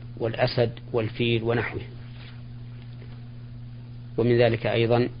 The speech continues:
كل ما له مخلب من الطير يصيد به، كالعقاب والبازي والصقر والشاهين والحدأة وما أشبه ذلك، لأن النبي صلى الله عليه وسلم نهى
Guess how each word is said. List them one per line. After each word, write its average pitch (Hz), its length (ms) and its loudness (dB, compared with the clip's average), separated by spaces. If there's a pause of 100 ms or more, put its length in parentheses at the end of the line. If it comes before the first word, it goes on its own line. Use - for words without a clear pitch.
(200)
كل 127 260 4
ما 123 180 8
له 117 180 6
مخلب 117 300 4
من 113 140 4
الطير 127 400 6 (1160)
يصيد 110 340 4
به، 113 120 4 (1500)
كالعقاب 120 600 6 (320)
والبازي 113 760 6
والصقر 120 560 2 (200)
والشاهين 117 600 2 (100)
والحدأة 120 580 2
وما 147 180 8
أشبه 104 320 -2
ذلك، - 220 -6 (2000)
لأن 120 220 6
النبي 117 360 4
صلى 117 200 2
الله 113 240 4
عليه 113 160 2
وسلم 113 320 2
نهى 123 320 6